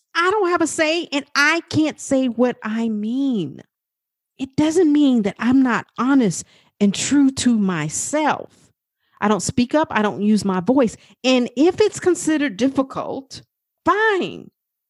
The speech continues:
I believe my man can handle the fact that I disagree with him and have an intellectual conversation. I don't believe that my man is threatened by that. Matter of fact, he cherishes it.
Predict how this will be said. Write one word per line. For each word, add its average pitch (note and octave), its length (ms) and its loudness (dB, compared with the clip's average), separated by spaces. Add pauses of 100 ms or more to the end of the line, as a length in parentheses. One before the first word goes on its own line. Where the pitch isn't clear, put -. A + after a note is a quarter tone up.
(120)
I F#4+ 240 -4
believe G4 260 0
my D4+ 160 0
man D4+ 260 -2
can C#4+ 160 0
handle D#4+ 420 0
the C#4+ 80 0
fact A#3+ 280 -4
that C#4 100 2
I C#4+ 120 0
disagree D#4+ 680 -2
with A4 140 0
him G3+ 360 -4 (560)
and E4+ 140 4
have E4+ 220 2
an D4 120 0
intellectual D#4+ 720 0
conversation. C#4+ 640 -2
I C#4+ 120 0
don't D5 220 -2
believe D4 320 0
that B3+ 120 0
my G3+ 200 0
man G3+ 420 -2 (480)
is A3+ 580 0
threatened E4+ 500 2
by F#3 220 0
that. A2+ 340 -8 (380)
Matter G#4 280 -2
of A4 60 -4
fact, G3 380 -2 (420)
he - 100 -6 (140)
cherishes B4 760 0
it. G#3+ 280 0